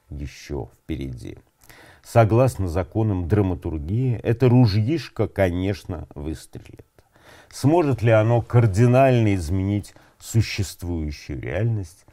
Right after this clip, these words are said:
и конструкцию цивилизации? Само событие, по всей вероятности, неизбежно. Почему? Потому что за семьдесят лет, прошедших с того момента, когда первый ядерный мухомор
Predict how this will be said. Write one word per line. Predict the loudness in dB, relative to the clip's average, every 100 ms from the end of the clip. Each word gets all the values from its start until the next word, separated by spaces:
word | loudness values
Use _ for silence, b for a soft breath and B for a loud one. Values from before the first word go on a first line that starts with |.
| b _
и | -8
конструкцию | -4 -4 -4 -10 -12 -14 -14 -14
цивилизации? | -10 -8 -6 -6 -8 -12 -12 -20 -16 -16 -16 _ _ _ b b b b b b _ _ _
Само | 0 2 4 0 -4
событие, | -6 0 0 2 -2 -2 -4 -4 -6
по | -6 -6
всей | -4 -6
вероятности, | -4 -2 0 -2 -4 -8 -10 -10
неизбежно. | -6 -4 -2 -2 -6 -10 -14 -18 -20 -20 _ b b b
Почему? | -10 -8 -8 -8 -14 _ _ B B B B -2
Потому | 2 2
что | 2 0 2
за | 4
семьдесят | 4 4 0 2 -2 -6 -4
лет, | -2 -4 -4
прошедших | -2 -2 -2 -4 -4 -10
с | -10
того | 2 2 4
момента, | 2 2 2 0 -2 -2
когда | -2 -2 -2
первый | -2 0 2 2 2
ядерный | 2 2 0 -2 -2
мухомор | 0 -2 0 0 2 2 0